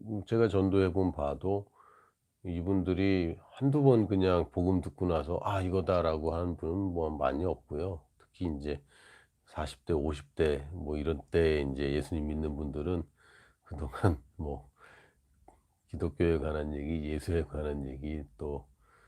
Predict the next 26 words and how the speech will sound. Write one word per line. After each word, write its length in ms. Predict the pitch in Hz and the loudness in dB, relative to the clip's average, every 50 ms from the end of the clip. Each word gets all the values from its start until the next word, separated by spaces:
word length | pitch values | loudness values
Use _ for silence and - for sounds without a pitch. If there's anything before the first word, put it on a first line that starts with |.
| _ _ _ _ _ _ _ | _ _ _ _ _ _ _
어, 220 | - 76 67 69 69 - | -10 -10 -8 -8 -10 0
교회에 420 | - 90 87 85 85 85 85 82 | 2 4 6 6 6 6 4 2
관한 340 | 71 76 76 76 80 80 78 76 | 0 -2 -2 -2 -2 -2 -2 -4
얘기를 420 | 71 69 69 73 69 78 85 87 | -4 -6 -6 -6 -6 -4 -4 -4
뭐 320 | 82 76 78 80 78 - - _ _ _ _ _ _ _ | -4 -4 -4 -6 -6 -8 -14 _ _ _ _ _ _ _
한두 240 | - - 101 98 104 | -6 -4 -2 -2 0
번 160 | 101 101 92 | 2 2 2
들었겠습니까? 960 | 82 - 82 78 - - 98 - - - 90 73 69 69 - 80 85 107 113 104 - _ _ _ _ - - | 0 -2 -6 -4 -4 -4 -6 -4 -6 -6 -6 -6 -6 -10 -10 -10 -10 -8 -10 -12 -18 _ _ _ _ -18 -12
그래서, 440 | - 78 73 - - 87 82 - - - - - - - - - - - - - _ - | -12 -12 -8 -6 -6 -6 -6 -6 -10 -16 -20 -16 -14 -12 -12 -12 -14 -16 -20 -20 _ -10
어, 380 | 73 71 71 69 67 71 71 - - | -8 -6 -6 -6 -6 -8 -10 -6 -2
영혼 340 | 85 82 90 101 107 107 104 | 2 4 6 8 8 6 6
구원에 400 | 90 98 95 95 92 95 90 82 | 4 4 4 4 6 4 4 2
있어서는 760 | 76 69 - - 85 76 73 78 73 69 69 76 85 85 76 - - _ _ _ _ _ _ _ _ _ _ - | 0 -2 -4 -4 -4 -4 -4 -4 -4 -4 -4 -4 -4 -4 -6 -8 -12 _ _ _ _ _ _ _ _ _ _ -8
이 40 | 87 | -4
사람은 440 | 98 113 120 131 139 143 143 131 | 0 4 4 4 6 6 6 6
아직 340 | 95 87 82 78 85 82 80 | 6 4 4 2 0 -2 -2
예수님의 500 | 78 73 71 - 80 80 80 78 78 73 | -2 -4 -4 -4 -4 -4 -2 -2 -2 -2
양이 300 | 71 69 69 71 76 73 | -2 -2 -4 -4 -6 -6
아니지만 600 | 67 67 71 71 69 76 78 73 71 73 78 78 76 | -6 -8 -8 -8 -8 -8 -6 -6 -4 -4 -4 -4 -4
예수님이 380 | 73 71 - - 76 73 71 71 - | -6 -6 -6 -8 -8 -8 -8 -10 -8
분명히 300 | - 80 76 76 78 76 | -6 -6 -4 -4 -4 -6
이 20 | 73 | -8
사람을 380 | - - 71 71 71 71 69 69 | -8 -8 -6 -6 -6 -6 -8 -10
불렀다. 760 | - - 82 78 73 69 - - - - - 67 69 76 80 90 | -8 -6 -4 -4 -4 -6 -6 -8 -8 -8 -6 -6 -8 -10 -10 -10
이 60 | 80 73 | -10 -6
사람이 480 | 67 80 76 73 73 76 80 80 78 | -4 -2 -2 -2 -2 -2 -4 -6 -6